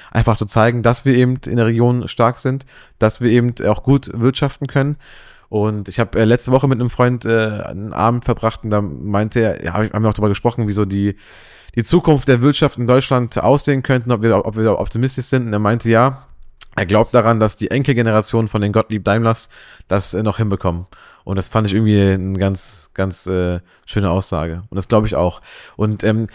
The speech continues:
vielleicht noch ein paar abschließende Worte von dir, ähm, mit dem Blick auf die, ähm, deutsche Wirtschaft, in der Hoffnung, dass du ein bisschen Optimus-,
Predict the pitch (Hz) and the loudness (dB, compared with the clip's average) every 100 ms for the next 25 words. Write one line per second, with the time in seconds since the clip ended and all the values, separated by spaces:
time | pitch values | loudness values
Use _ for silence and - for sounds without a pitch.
0 | - - 135 156 147 135 - 151 139 135 | -6 0 2 4 4 2 0 -4 0 2
1 | 151 143 131 123 143 165 160 - 117 120 | 2 2 0 0 2 2 2 -2 -2 0
2 | 120 117 117 113 113 110 131 120 - 110 | -2 -4 -4 -2 -2 -2 0 -2 -2 -4
3 | 104 101 98 - 98 98 98 95 104 113 | -2 -2 -4 -4 -4 -6 -8 0 0 0
4 | 104 104 123 120 107 - - 95 90 127 | -2 -2 -2 -2 -2 -4 -10 -4 4 4
5 | 143 131 117 110 113 107 - 80 - 107 | 4 2 2 0 0 -4 -6 -8 -8 -10
6 | - | -8